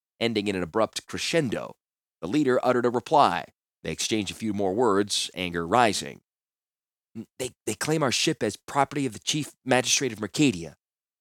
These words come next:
Gods bless and keep his name and their eternal roll of glory." She couldn't entirely remove the sarcasm from her voice.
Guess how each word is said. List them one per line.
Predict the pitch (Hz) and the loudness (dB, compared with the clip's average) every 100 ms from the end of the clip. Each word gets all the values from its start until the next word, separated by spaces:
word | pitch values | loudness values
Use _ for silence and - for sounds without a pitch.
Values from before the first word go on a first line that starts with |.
| - | 0
Gods | 98 95 87 | 0 0 -4
bless | - 110 110 - | -2 0 0 -2
and | 90 | -4
keep | - 110 | -8 -6
his | 104 85 | -4 -6
name | 95 95 117 | -4 -2 0
and | 120 | 0
their | 92 90 | -2 -2
eternal | 87 - - 101 | -6 -10 -6 -4
roll | 92 95 98 | 0 2 2
of | 82 | -2
glory." | 87 92 90 113 165 175 _ _ _ _ _ _ | -10 -6 -4 -2 -4 -6 _ _ _ _ _ _
She | - - | -14 -4
couldn't | 120 90 | -2 -2
entirely | 90 - 151 104 | -4 2 4 4
remove | 90 90 90 | 0 0 -2
the | 78 | -2
sarcasm | - 98 87 87 82 | 2 2 2 -4 -6
from | 85 82 | -10 -12
her | 82 | -10
voice. | 82 82 120 - | -6 -4 -4 -6